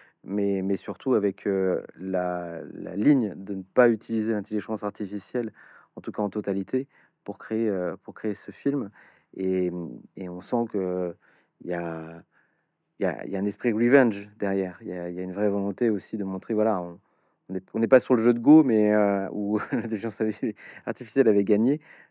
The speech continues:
mais on est sur, sur, euh, sur, sur la,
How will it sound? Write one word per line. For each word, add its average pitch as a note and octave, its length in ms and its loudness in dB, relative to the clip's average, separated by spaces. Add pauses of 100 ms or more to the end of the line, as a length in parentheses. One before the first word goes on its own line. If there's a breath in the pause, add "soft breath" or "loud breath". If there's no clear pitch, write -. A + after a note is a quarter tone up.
mais G2+ 120 -2
on G#2 100 2
est B2 100 4
sur, G#2+ 320 -4
sur, G2+ 320 -2
euh, F#2 240 0 (140)
sur, G2+ 440 -6
sur - 160 -8
la, G2 120 2